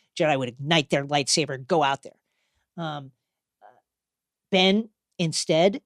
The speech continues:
says, "Listen, you, Tala, take Leia, get out of here." And then he goes out, but he doesn't go to face Darth Vader. He just runs. He runs away.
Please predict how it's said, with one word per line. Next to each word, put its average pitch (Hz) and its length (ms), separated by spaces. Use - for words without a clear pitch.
says, 160 480
"Listen, 131 300
you, 160 160
Tala, 143 400
take 175 220
Leia, 151 380
get 165 220
out 180 180
of 165 120
here." 160 360
And 147 100
then 151 80
he 220 160
goes 175 300
out, 156 180
but 147 120
he 165 120
doesn't 196 220
go 196 100
to - 80
face - 580
Darth 160 200
Vader. 151 180
He 180 180
just 180 280
runs. 156 540
He - 80
runs 185 380
away. 143 360